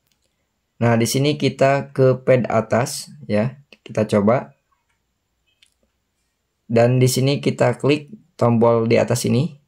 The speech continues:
apakah berhasil. Nah, udah berhasil ya. Kita pad yang bawah.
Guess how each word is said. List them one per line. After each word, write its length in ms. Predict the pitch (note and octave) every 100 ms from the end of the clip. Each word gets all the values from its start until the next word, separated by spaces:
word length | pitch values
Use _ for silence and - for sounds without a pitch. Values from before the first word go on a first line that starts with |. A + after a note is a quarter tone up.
| _
apakah 560 | - - G#2+ A2 G#2+
berhasil. 560 | G#2 A2 G2 - C#3 G#3 _ _ _ _ _ _
Nah, 160 | A2 G#2+
udah 160 | G#2+ A#2
berhasil 400 | A#2+ A#2 C3 B2+
ya. 320 | A2 D#3+ - _ _ _ _ _
Kita 720 | A#2+ - B2 B2 B2 B2+ B2+ - _ _ _ _ _ _
pad 240 | B2 A2
yang 320 | A2 A2+ A2+ A2
bawah. 480 | G#2 A#2 G3 -